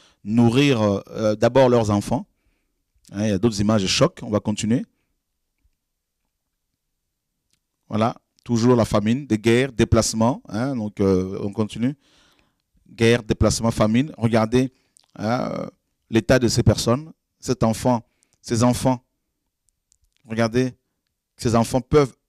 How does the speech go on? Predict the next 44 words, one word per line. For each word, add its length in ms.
être 260
les 100
nôtres. 400
Donc 120
on 40
voit 80
déjà 200
que 140
le 80
monde 300
est 100
frappé 500
déjà 280
bien 160
comme 140
il 20
faut 80
par 120
la 60
famine. 420
Et 40
on 40
ne 40
se 100
rend 80
pas 140
compte 220
pour 120
que 80
ces 140
enfants 240
se 100
retrouvent 260
dans 60
cet 220
état, 280
c'est 160
qu'ils 260
ont 100
vraiment 300
manqué, 500
ils 80
manquent 400
vraiment, 400